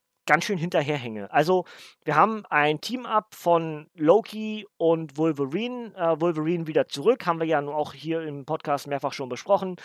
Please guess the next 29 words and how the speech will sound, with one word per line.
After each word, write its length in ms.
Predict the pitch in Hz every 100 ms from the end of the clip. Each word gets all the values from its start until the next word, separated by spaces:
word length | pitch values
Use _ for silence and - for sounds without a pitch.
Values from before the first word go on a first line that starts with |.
| - - _
Konnte 380 | 170 180 233 160
an 420 | 156 151 143 151
vielen 380 | - 185 190 165
Orten 560 | 160 160 156 151 143
gleichzeitig 520 | 139 202 202 190 165 151
sein 200 | 156 147
oder 140 | 127
gefühlt 380 | 120 - 220 -
gleichzeitig 400 | 180 170 165 151
sein. 200 | 160 143
Er 120 | 131
war 80 | 160
immer 160 | 160
irgendwie 340 | 151 135 123 127
da, 260 | 175 190
er 80 | 160
ist 140 | 156 -
durchs 140 | 131
Bild 260 | - 220 -
gehuscht. 480 | 180 190 180 -
Ähm, 280 | 165 156 151 -
keiner 200 | 160 156
konnte 180 | 165
so 40 | 147
richtig 180 | 143 -
zuordnen, 400 | 185 175 160 151
wieso, 220 | 143 147
weshalb, 280 | 143 135 131
warum. 320 | 123 190 208